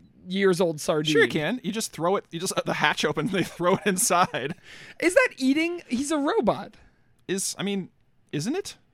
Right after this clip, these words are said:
Speaker 1: Damn, dude. You got me there. <laughs>
Speaker 2: I mean,
Speaker 1: How
Speaker 2: what is eating if not opening your hatch and throwing something inside of it?
Speaker 1: Processing nutrients.
Speaker 2: Okay, so you just throw it into his engine.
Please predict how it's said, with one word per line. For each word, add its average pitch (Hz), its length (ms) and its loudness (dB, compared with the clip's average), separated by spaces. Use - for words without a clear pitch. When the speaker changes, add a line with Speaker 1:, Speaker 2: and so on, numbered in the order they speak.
Speaker 1:
Damn, 185 280 4
dude. 175 320 4
You 208 160 0
got 208 240 10
me 240 80 6
there. - 240 6
<laughs> 330 920 4
Speaker 2:
I - 0 -
mean, 240 120 -4
Speaker 1:
How 247 160 8
Speaker 2:
what 349 120 10
is 330 100 6
eating 254 300 0
if 156 100 -2
not 175 320 2
opening 180 320 -2
your 170 140 0
hatch 180 320 -2
and 135 120 -6
throwing 147 280 -4
something - 320 -6
inside 175 320 -2
of 113 80 -8
it? 107 160 -10
Speaker 1:
Processing 285 500 -4
nutrients. 202 680 -4
Speaker 2:
Okay, 320 160 -4
so 294 100 -4
you 277 40 -2
just 254 160 -8
throw 240 100 -2
it 220 40 -6
into 190 100 -2
his 151 100 0
engine. 143 380 -6